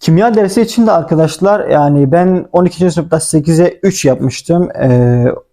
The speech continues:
mezun senemde de galiba on bire bir diye bir tane de boşum vardı. Yani kimyayı nasıl hallettim derseniz, e, o da,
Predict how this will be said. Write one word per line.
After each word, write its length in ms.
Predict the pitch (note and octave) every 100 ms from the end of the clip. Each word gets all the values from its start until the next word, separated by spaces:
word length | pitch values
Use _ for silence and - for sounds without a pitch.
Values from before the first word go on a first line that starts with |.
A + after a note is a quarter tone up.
| _ _
mezun 300 | C#3+ C#3+ E3+
senemde 440 | F#3 E3 D#3 E3 E3+
de 80 |
galiba 360 | D#3+ E3 D#3+ E3
on 240 | F3 E3
bire 260 | D3 D#3+ D3
bir 200 | E3 C3
diye 160 | C#3 C#3+
bir 100 | C#3
tane 280 | C#3+ C#3+
de 120 | C3 B2+
boşum 320 | B2+ D#3+ C3
vardı. 420 | A#2 A#2+ C3+ C#3+ _ _ _ _ -
Yani 160 | -
kimyayı 400 | C#3 F3 F3 G#3+
nasıl 260 | G#3+ F3+ E3
hallettim 320 | D3+ - D#3+
derseniz, 520 | F3+ F#3 F#3+ F#3+ F#3
e, 460 | - D3 C#3 C#3 C#3
o 180 | - F3+
da, 420 | F#3 F3+ D#3+ -